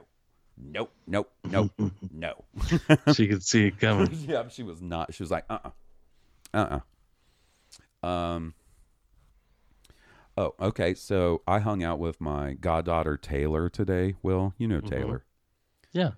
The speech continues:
Speaker 1: You know, she started college, which makes me feel
Speaker 2: Oh, my
Speaker 1: quite old.
Speaker 2: goodness.
Speaker 1: And so, like,
Speaker 2: Makes me feel old as dirt.
Speaker 1: Yeah, and she's, like, you know, getting to know new people, and, you know, it's her first time, you know, living outside of home. So I
Speaker 2: Mm-hmm.
Speaker 1: went and hung out with her. We went to dinner and stuff and just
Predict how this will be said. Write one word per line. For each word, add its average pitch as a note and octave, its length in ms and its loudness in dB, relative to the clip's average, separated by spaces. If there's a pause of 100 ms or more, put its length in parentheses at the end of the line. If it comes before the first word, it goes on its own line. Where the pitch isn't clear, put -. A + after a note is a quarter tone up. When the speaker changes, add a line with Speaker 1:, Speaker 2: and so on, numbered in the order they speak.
(120)
Speaker 1:
You A#2+ 60 -6
know, G#2+ 40 -2
she A2 140 -4
started F#2+ 340 4
college, C#2+ 500 0
which - 340 -4 (140)
makes D2+ 260 -6
me D2+ 100 0
feel C#2 140 0
Speaker 2:
Oh, G#2+ 80 2
my E2 200 2
Speaker 1:
quite C2 80 -6
old. C2 120 -4
Speaker 2:
goodness. G2+ 600 -2
Speaker 1:
And G2+ 160 -4
so, C3+ 120 0
like, A#2 180 6
Speaker 2:
Makes G#2+ 160 2
me A2 80 4
feel G#2 260 0
old G2 220 2
as F2+ 240 -6
dirt. G2 360 -2 (220)
Speaker 1:
Yeah, A2+ 300 2
and E2+ 180 -2
she's, - 220 -8
like, G2+ 240 0
you C#3 60 2
know, D2 200 0 (320)
getting G2+ 200 0
to F2+ 60 0
know F2 260 0
new F2 200 0
people, D#2 600 0
and, C#2+ 200 -6 (300)
you E2 100 -2
know, D2 60 -2
it's C#2+ 100 -8
her E2 80 -6
first D#2+ 260 -4
time, D#2 320 -2 (140)
you E2 140 -2
know, C2 80 -4
living C#2+ 320 -4
outside C#2+ 340 -2
of C#2 60 -2
home. D#2+ 160 -4
So D2+ 160 -2 (640)
I G2+ 40 -14
Speaker 2:
Mm-hmm. B2+ 120 -6
Speaker 1:
went F#3 160 2
and D3 80 0
hung C3+ 160 0
out G#2+ 160 0
with G#2 120 2
her. G2+ 140 4
We G2+ 120 4
went G2 160 2
to A2 80 -4
dinner D#2+ 280 -2
and D#2 120 -2
stuff D#2 280 -4
and D#2+ 80 -8
just D#2+ 220 -14